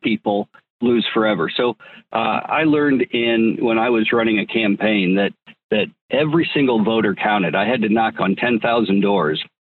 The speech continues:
and I had to reach voters. And, and I was in a very tough campaign as a challenger, a twenty-four-year-old kid running against, uh, an incumbent. And so,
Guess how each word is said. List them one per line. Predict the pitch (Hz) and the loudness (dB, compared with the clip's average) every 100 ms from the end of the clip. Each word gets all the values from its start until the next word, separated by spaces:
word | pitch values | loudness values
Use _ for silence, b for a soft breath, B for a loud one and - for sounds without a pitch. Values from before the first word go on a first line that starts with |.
| - _ - | -20 _ -4
and | 107 104 104 | -2 0 0
I | 98 | 0
had | 123 113 | 0 2
to | |
reach | 107 120 113 101 | 2 2 0 0
voters. | 101 113 98 98 | 2 2 2 0
And, | 104 101 | 0 0
and | 107 | 2
I | 110 107 | 0 2
was | 117 107 | 2 2
in | 117 | 2
a | 110 | 2
very | 131 127 | 2 0
tough | - 120 - | 0 -4 -2
campaign | 113 107 107 113 110 | -2 -2 0 -2 0
as | 95 95 | 0 -2
a | |
challenger, | 90 107 107 110 101 101 92 | -2 -2 0 0 0 0 0
a | |
twenty-four-year-old | - 135 113 - 110 104 104 104 101 95 B B B - | -2 -2 -2 0 0 2 2 2 0 -2 B B B -4
kid | 135 123 101 | -2 0 2
running | 107 113 110 | 2 2 2
against, | 104 110 107 107 - | 2 2 0 -2 -2
uh, | 110 101 - | 0 0 2
an | 107 | 0
incumbent. | 92 - - 127 67 55 - _ _ - | 0 -2 0 0 0 -4 -14 _ _ -4
And | 110 107 101 | 0 0 -2
so, | - 110 104 | 0 0 0